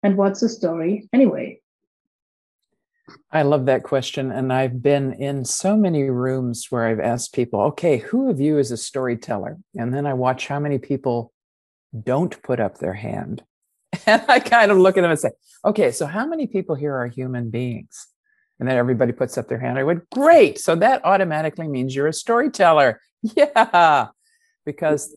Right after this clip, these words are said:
Speaker 2: it's our intrinsic human capacity. That's how we make sense and meaning of the world, through our stories. And, you know, if your, your partner comes home or your, your colleague comes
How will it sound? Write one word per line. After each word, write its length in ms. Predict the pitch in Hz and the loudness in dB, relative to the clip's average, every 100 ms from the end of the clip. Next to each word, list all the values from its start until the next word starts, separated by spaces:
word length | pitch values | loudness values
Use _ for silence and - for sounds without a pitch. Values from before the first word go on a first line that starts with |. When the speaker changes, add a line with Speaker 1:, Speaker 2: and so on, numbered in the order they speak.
| - | -6
Speaker 2:
it's 300 | 151 - - | -6 -8 -6
our 180 | 143 175 | -2 0
intrinsic 600 | 165 160 - 131 120 139 | -2 -6 -6 -8 -6 -8
human 300 | - 117 120 | -6 -6 -6
capacity. 680 | 120 143 156 175 - - - | -8 -10 -10 -10 -12 -10 -10
That's 340 | - 123 - | -8 -8 -8
how 360 | - 135 135 135 | -6 -6 -4 -4
we 240 | 131 135 | -4 -4
make 260 | 131 127 127 | -4 -6 -8
sense 420 | - 123 123 - | -10 -8 -8 -8
and 160 | 123 120 | -8 -6
meaning 300 | 120 120 120 | -6 -6 -6
of 140 | 110 | -8
the 100 | 113 | -8
world, 540 | 113 143 147 90 127 - _ _ _ _ | -6 -6 -6 -8 -10 -16 _ _ _ _
through 180 | - 135 | -2 0
our 140 | 117 | 0
stories. 680 | 120 - 165 165 - - - - | -6 -6 -6 -4 -6 -10 -14 -6
And, 340 | 135 131 123 - _ _ _ _ | -4 -2 -6 -12 _ _ _ _
you 100 | 175 | 0
know, 140 | 196 180 | 2 2
if 160 | 135 | 2
your, 180 | 143 127 | 0 0
your 120 | 135 | -2
partner 360 | 120 143 143 139 | -4 -4 -4 -6
comes 340 | - 131 123 | -8 -8 -8
home 280 | - 131 131 | -6 -6 -4
or 100 | 123 | -2
your, 200 | 113 107 | -2 -2
your 160 | 107 113 | -4 -6
colleague 560 | - 127 123 120 - | -4 -4 -2 -2 -6
comes 360 | - 123 117 - | -8 -6 -6 -12